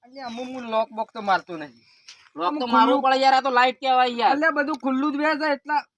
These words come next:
Speaker 1: આમાં છેલ્લી કોદાળી પડી રહી છે. પાવડો કો-
Speaker 2: પણ મને તો આ જોઈને નવું આવે છે કે?
Speaker 1: અલ્યા, તો ન હું કે ના આવે.
Speaker 2: <laughs>
Speaker 1: પણ આમાં મફળી વાવવી છે યાર.
Speaker 2: હું આવું છે?
Speaker 1: મફળી.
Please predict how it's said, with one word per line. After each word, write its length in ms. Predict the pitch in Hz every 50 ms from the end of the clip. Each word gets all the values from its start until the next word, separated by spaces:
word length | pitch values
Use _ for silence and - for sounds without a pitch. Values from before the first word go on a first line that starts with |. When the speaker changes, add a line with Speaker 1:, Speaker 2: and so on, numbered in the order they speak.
| _ _ _ _ _ _ _ - _ -
Speaker 1:
આમાં 260 | 254 294 294 302 311
છેલ્લી 340 | 285 - 285 247 220 233 294
કોદાળી 460 | 262 - 247 247 247 269 285 277 277
પડી 280 | 233 - 285 277 277 277
રહી 120 | 254 240
છે. 80 | 208 233
પાવડો 460 | - - 269 269 277 277 285 285 277
કો- 180 | 247 262 277 302
Speaker 2:
પણ 120 | 320 320
મને 240 | 302 294 285 302 311
તો 200 | 339 339 330 320
આ 40 | 311
જોઈને 240 | 277 294 285 302 294
નવું 360 | 294 285 269 285 294 302 294
આવે 140 | 302 302 285
છે 60 | -
કે? 180 | - 339 320
Speaker 1:
અલ્યા, 840 | 269 220 185 - _ _ _ _ _ _ _ 190 196 214 220 220 214
તો 140 | 214 240 226
ન 100 | 208 226
હું 400 | 247 233 202 185 - 214 277 262
કે 140 | 240 302
ના 160 | 277 269 294 294
આવે. 300 | 285 285 262 277 247 - - _ _ _
Speaker 2:
<laughs> 200 | _ _ _ -
Speaker 1:
પણ 140 | 254 240
આમાં 340 | 233 226 226 240 240 240 240 - - _ _ _ _ 220
મફળી 420 | 202 226 226 - - 240 277 330
વાવવી 400 | 339 349 349 349 339 339 339 339
છે 240 | 302 330 320 330 320
યાર. 300 | 302 262 247 220 180 160 - -
Speaker 2:
હું 200 | 262 302 330 349
આવું 180 | 359 370 - -
છે? 260 | 427 587 698 640 - 208
Speaker 1:
મફળી. 760 | 202 226 247 - - 233 254 285 320 330 311 285 240 180